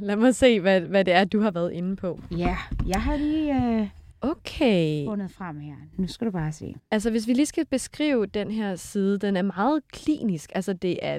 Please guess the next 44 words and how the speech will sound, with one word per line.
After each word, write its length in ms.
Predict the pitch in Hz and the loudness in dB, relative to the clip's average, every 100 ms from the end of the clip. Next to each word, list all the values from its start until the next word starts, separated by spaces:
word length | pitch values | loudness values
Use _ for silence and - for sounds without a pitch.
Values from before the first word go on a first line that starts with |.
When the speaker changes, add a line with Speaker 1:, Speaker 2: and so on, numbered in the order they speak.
| - | -2
Speaker 1:
hvid 280 | 202 359 247 240 | 4 4 4 2
baggrund. 800 | 202 208 233 - 240 233 233 220 - - - | 4 4 4 0 0 2 2 -2 -8 -20 -4
Det 100 | 208 | -2
kunne 180 | 214 208 | 2 2
næsten 460 | 269 - - 240 214 | 2 0 -2 0 2
ligne 520 | 226 226 247 240 - - | 4 4 4 2 -2 -4
designet 560 | 214 - 165 175 240 233 | -4 -2 -2 2 2 0
fra 220 | - 165 | -4 -6
sådan 320 | - 165 156 - | -6 -6 -6 -6
en 180 | 170 165 | -6 -4
tyggegummi-reklame. 1040 | - 208 359 190 - - 139 - 160 165 _ | -2 0 2 0 -2 -6 -6 -6 -8 -10 _
Speaker 2:
Og 120 | 220 240 | -6 -4
der 80 | |
kommer 220 | 320 403 359 | -4 -2 0
man 160 | 339 | 0
ind, 120 | 320 - | 0 -2
og 80 | 269 | 0
man 100 | 285 | 0
kommer 180 | - 311 | 2 0
ind 80 | 311 | -2
på 80 | 330 | -4
forsiden, 440 | 269 302 - 311 | -4 -4 -4 -6
og 60 | 277 | -6
der 60 | |
kan 120 | 285 | -6
man 100 | 294 | -6
simpelthen 420 | 277 269 269 254 208 | -6 -6 -4 -2 0
vælge, 360 | 196 226 320 | 0 -2 -2
om 60 | 233 | 0
man 280 | 214 214 196 | 2 2 0
vil 360 | 208 190 185 - _ _ | -2 -2 -4 -6 _ _
kigge 240 | - 214 190 | -6 -4 -4
på 260 | 185 123 - | -8 -12 -14
kvinder. 300 | - 208 262 453 _ _ - | -4 -2 -2 -6 _ _ -2
Speaker 1:
Mhm. 120 | 170 | 2
Speaker 2:
Man 140 | 220 | 2
kan 80 | 190 | 0
s-, 140 | 254 - - | -6 -12 -6
vælge 260 | 190 170 - | -4 -4 -2
en 240 | 247 349 | -2 -2
kvinde, 340 | - 370 359 381 349 | 0 2 2 0 0
man 160 | 214 | 0
kan 180 | 190 220 | -2 -4
vælge... 500 | 190 175 160 143 143 | -4 -4 -6 -8 -12